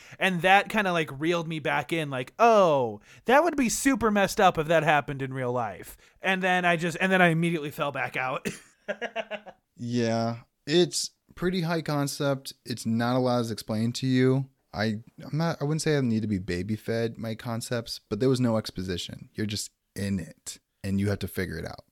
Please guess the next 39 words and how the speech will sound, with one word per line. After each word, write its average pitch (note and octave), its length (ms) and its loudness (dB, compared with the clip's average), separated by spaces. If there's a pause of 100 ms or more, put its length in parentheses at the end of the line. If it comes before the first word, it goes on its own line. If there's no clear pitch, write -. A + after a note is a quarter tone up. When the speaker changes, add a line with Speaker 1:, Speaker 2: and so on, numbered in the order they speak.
(160)
Speaker 2:
But B2+ 120 -2
there D#3 120 4
is E3 280 2
something C#3 260 0
rewarding G#2+ 540 2
of F2+ 120 -6
once G#2+ 340 0
you G2 60 -6
figure F2 300 -6
out E2 140 -6
what E2 120 -6
happened, E2 440 -8
and E2+ 100 -6
then G2+ 100 0
you G#2+ 100 2
realize G#2+ 520 2
that G2 100 -10
the - 60 -14
beginning G#2 300 -2
of G2+ 60 0
the F#2+ 40 0
movie F#2 220 -2
is F2+ 80 -6
actually F2+ 360 -4
the G2 140 0
end G#2+ 180 0
of F#2+ 60 -2
the F#2 80 -4
movie. E2+ 420 -6 (300)
It's - 160 -10
a G#2+ 80 -2
whole G#2 240 2
thing D#2+ 300 -8
that G#1+ 120 -12
you A1+ 60 -14
go G1+ 220 -12
through. - 180 -18 (240)
Speaker 1:
Yeah. G#3 360 4
Speaker 2:
Um, - 140 -12